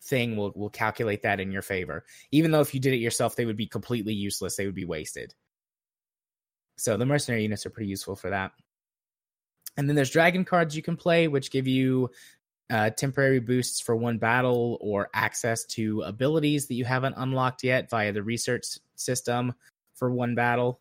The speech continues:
things like that. Uh, I'm trying to think if I've missed anything about the overworld map.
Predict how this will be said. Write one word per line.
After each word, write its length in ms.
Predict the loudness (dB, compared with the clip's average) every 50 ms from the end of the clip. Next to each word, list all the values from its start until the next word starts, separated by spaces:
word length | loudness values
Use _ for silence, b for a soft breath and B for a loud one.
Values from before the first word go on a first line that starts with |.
| _ _
things 160 | 0 0 2
like 180 | 2 2 2 2
that. 260 | 2 0 0 0 -2 _ _ _ _ _ _ _ _ _ _ _ _ _ _ _ _ _ _ _ _ _ _ _ _ _ _ _ _ _ _ _ _ _ -20 -16 _ -8
Uh, 80 | -4
I'm 200 | -4 -2 -2 -4
trying 200 | -2 -2 -2 0
to 20 | 2
think 100 | 2 2
if 120 | 2 0
I've 80 | 0 0
missed 260 | -2 -2 -4 -4 -4
anything 260 | -6 -4 -4 -2 -2
about 180 | -2 -2 -2 -4
the 60 | -8 -6
overworld 580 | -4 -4 -4 -4 -6 -6 -6 -6 -6 -6 -6 -6
map. 320 | -4 -4 -4 -6 -8 -14